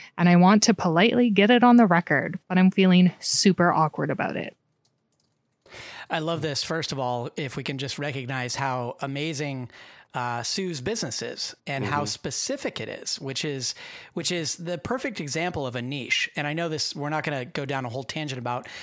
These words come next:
Speaker 2: uh, choosing a niche right now, but, uh, I just wanna point out that Sue isn't just a general artist or helping artists feel good about themselves or whatever.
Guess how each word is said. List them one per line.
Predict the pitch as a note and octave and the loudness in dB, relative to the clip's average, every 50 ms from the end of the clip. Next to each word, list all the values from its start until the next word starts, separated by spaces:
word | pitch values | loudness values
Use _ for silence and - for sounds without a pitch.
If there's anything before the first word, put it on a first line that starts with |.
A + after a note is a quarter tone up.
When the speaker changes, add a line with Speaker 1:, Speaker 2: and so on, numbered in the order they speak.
| - - - - | -18 -18 -14 -8
Speaker 2:
uh, | - B2+ B2 B2 | -6 -6 -4 -4
choosing | - - A3+ B3 G#3 F#3 D3 | -2 -4 -2 -2 -4 -4 -4
a | B2 | -6
niche | B2+ B2+ B2 - - | -6 -4 -4 -4 -4
right | A#2+ A#2 A#2 | -4 -4 -4
now, | A#2 A2 A2 A#2 | -6 -6 -6 -4
but, | A#2 A#2 F3 E3+ C3+ - - - - - - - - - - - | -2 -2 0 0 0 -2 -6 -12 -20 -18 -18 -20 -20 -20 -12 -6
uh, | C#3+ C3+ C3+ C3 C3 - | -4 -2 -2 -2 -2 -2
I | - D3 C#3+ | -2 -4 -2
just | B2+ D#3+ D3+ - | -2 -4 -4 -2
wanna | F3+ D#3+ C#3+ C3 | -2 -4 -4 -4
point | - - D3+ C#3+ C#3+ | -6 -6 -4 -2 -2
out | C#3+ C3 | -2 -2
that | - B2+ C3 - _ _ - D#3+ C#3 - | -4 -6 -8 -8 _ _ -10 -10 -8 -6
Sue | - - - G3+ A#3+ B3+ G#3+ | -4 -4 -2 -2 -2 -2 -2
isn't | F#3 F3+ - F3 D#3+ C3+ | -4 -4 -4 -4 -4 -4
just | C#3 D#3 C#3+ - - | -4 -4 -4 -4 -4
a | C#3 C3 B2+ | -6 -6 -6
general | A#2 A#2 A#2 A2+ C3+ C#3 D3+ D#3 D#3 D3+ C3+ C#3 - - | -8 -8 -8 -6 -4 -4 -2 -2 -2 -4 -4 -4 -4 -4
artist | B2 C3 C#3 C3+ C3 C3 B2+ - - - | -2 -2 -2 -2 -4 -4 -4 -6 -6 -6
or | A#2 A2+ A2+ A2 A2+ - | -6 -4 -4 -6 -6 -8
helping | C#3 C3+ C#3 - C#3+ C3 A#2 | -8 -8 -8 -8 -6 -6 -4
artists | A2+ B2+ C3 C3 - - | -4 -4 -4 -4 -6 -6
feel | - D3 C3+ C3 | -6 -6 -6 -6
good | B2 C3+ B2+ | -6 -6 -6
about | B2+ C3 C3 B2 | -4 -6 -6 -6
themselves | - B2+ B2 - - C3 B2+ B2+ B2 B2+ A#2+ A2+ A#2+ | -6 -8 -6 -6 -4 -4 -4 -4 -4 -6 -6 -6 -8
or | A2+ A#2 | -6 -6
whatever. | C3 C#3+ D3+ C#3+ C#3 C3 A#2+ | -4 -2 -2 -2 -2 -4 -6